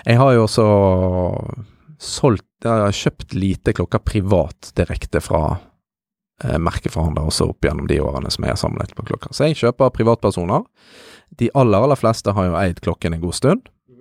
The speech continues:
Eh, veldig mange har kjøpt den klokken brukt. Noen har kjøpt den ny,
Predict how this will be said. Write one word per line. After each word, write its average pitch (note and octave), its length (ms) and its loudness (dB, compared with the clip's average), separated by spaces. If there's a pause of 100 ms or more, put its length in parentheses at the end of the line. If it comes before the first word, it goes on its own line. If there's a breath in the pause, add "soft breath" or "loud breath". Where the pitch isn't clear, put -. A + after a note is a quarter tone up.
(400)
Eh, F#2+ 400 0
veldig G2+ 320 0
mange F#2+ 240 -2
har B2+ 140 0
kjøpt - 200 -6
den F2 120 -4
klokken D2 300 -8
brukt. - 400 -2 (1300 loud breath)
Noen C#3 340 4
har G#2 120 2
kjøpt - 200 -4
den D#2 120 -6
ny, C#3+ 160 2